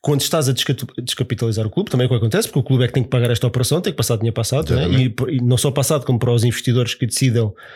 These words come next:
Speaker 2: Não, quem
Speaker 1: eh, vender
Speaker 2: perde são
Speaker 1: as
Speaker 2: os
Speaker 1: ações,
Speaker 2: modalidades, quem
Speaker 1: não é?
Speaker 2: perde são os
Speaker 1: Este dinheiro nem
Speaker 2: modalidades.
Speaker 1: sequer passa para a sad, vai, vai para os investidores. Portanto,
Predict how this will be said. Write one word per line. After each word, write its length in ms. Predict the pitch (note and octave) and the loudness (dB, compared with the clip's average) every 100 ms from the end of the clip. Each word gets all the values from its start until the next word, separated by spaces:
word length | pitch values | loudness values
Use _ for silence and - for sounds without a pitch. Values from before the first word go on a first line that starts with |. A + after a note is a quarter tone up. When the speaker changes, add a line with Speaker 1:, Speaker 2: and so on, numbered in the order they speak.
| - | -8
Speaker 2:
Não, 80 | - | 0
quem 120 | B2+ | 2
Speaker 1:
eh, 40 | |
vender 200 | A2+ A#2 | 4 4
Speaker 2:
perde 80 | B2+ | 4
são 60 | C3+ | 4
Speaker 1:
as 40 | |
Speaker 2:
os 40 | C3 | 4
Speaker 1:
ações, 80 | |
Speaker 2:
modalidades, 360 | F#3+ F#3+ G#3+ A#3+ | 4 2 2 0
quem 120 | C3 | 0
Speaker 1:
não 40 | G#2+ | 2
é? 40 | |
Speaker 2:
perde 120 | B2+ | 4
são 100 | A#2+ | 4
os 60 | B2+ | 4
Speaker 1:
Este 120 | D#3 | 4
dinheiro 160 | F#3 C#3 | 4 2
nem 80 | |
Speaker 2:
modalidades. 20 | C3 | 2
Speaker 1:
sequer 140 | C3+ | 0
passa 200 | C3 C#3 | 0 0
para 100 | C#3 | 0
a 40 | |
sad, 260 | G#2 D3+ F3+ | 2 0 0
vai, 220 | A2+ A2 | -2 0
vai 140 | B2 A#2+ | 0 2
para 80 | B2+ | 2
os 60 | |
investidores. 480 | C3 - D3 F#3+ - - - - - | 0 -2 -2 -2 -4 -14 -18 -18 -8
Portanto, 200 | - - | -8 -8